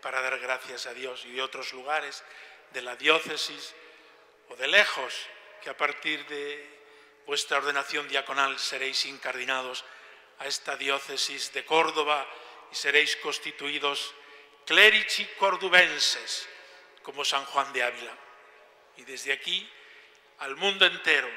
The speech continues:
a donde Dios disponga y a donde la Iglesia os envíe. Pues bien, ahora veremos en cada uno de los ritos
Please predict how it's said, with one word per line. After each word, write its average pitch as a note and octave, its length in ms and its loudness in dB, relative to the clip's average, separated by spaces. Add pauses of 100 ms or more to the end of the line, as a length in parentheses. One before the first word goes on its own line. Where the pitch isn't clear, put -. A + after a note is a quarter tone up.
(480)
a C3+ 60 -12
donde C#3 320 -6
Dios D#3+ 300 0
disponga E3 680 0 (500)
y D3+ 40 -8
a C#3 60 -2
donde C#3+ 260 -2
la C3+ 120 -2
Iglesia C3+ 500 -2
os B2+ 160 -2
envíe. A#2+ 380 -12 (1700)
Pues D#3 180 0
bien, E3 280 6
ahora F3 480 6 (760)
veremos E3 640 4
en D3 160 -10
cada D#3 240 6
uno D#3 240 2
de D3 100 0
los D3+ 180 0
ritos E3+ 540 0